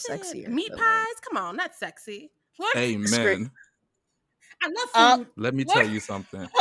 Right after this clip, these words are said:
Speaker 3: Especially if they, um, if they, uh, recast, um, Missus Lovett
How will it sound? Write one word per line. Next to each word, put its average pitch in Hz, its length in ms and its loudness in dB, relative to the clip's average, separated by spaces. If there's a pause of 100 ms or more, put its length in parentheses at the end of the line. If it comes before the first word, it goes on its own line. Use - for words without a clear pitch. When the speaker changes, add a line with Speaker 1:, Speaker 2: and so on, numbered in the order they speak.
(140)
Speaker 3:
Especially 143 640 4
if 127 240 0
they, 131 220 2
um, 113 400 2 (300)
if 123 220 2
they, 127 220 0
uh, 113 420 2 (140)
recast, 117 800 -2
um, 107 500 -4 (300)
Missus 117 400 -2
Lovett 104 420 -2